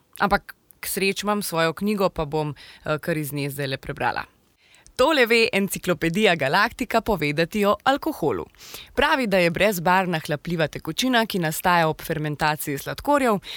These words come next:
omenja pa tudi njegov opojni učinek na nekatere oblike življenja, zasnovane na ogljiku. Tudi štoparski vodnik po galaksiji omenja alkohol. Pove, da je najboljša pijača na svetu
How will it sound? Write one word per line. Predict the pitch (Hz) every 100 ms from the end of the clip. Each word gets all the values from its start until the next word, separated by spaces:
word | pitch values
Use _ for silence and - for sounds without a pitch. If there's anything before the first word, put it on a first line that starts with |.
| -
omenja | 233 277 294 220
pa | 190
tudi | 196 196
njegov | 165 160 147
opojni | 135 151 151 139
učinek | - 151 - 269 262 247
na | 170
nekatere | 147 - 147 165 156
oblike | 147 143 - 139
življenja, | 110 135 196 247 285 294
zasnovane | 294 285 277 185 151 175
na | 208 -
ogljiku. | 277 202 135 - - - - - - -
Tudi | 320 214
štoparski | 208 247 233 220 -
vodnik | 170 165 170 208 -
po | 170
galaksiji | 147 143 - 233 240
omenja | 233 160 135 156
alkohol. | 180 - 226 127 - - _ - -
Pove, | - 185 180
da | 156
je | 143 143
najboljša | 156 262 240 247 226 202
pijača | 185 165 165 151
na | 123
svetu | - 220 247 240 220